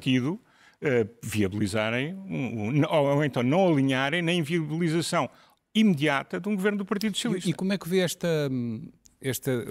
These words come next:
Speaker 1: Agora, é evi-
Speaker 2: recusa de Luís Montenegro de não se definir para já, tendo, eh,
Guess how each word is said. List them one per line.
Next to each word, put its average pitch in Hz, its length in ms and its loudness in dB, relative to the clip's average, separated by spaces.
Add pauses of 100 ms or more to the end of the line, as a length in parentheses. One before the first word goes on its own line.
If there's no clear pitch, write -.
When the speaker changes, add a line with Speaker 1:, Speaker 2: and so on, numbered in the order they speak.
(140)
Speaker 1:
Agora, 190 260 4
é 170 120 2
evi- 156 160 2
Speaker 2:
recusa 185 320 4
de 147 120 0
Luís 156 460 2
Montenegro 151 500 -4
de 143 120 -6
não 151 180 0
se - 120 -6
definir 143 500 -2
para 135 300 -6
já, 147 340 -2 (360)
tendo, 135 540 0
eh, 120 500 -2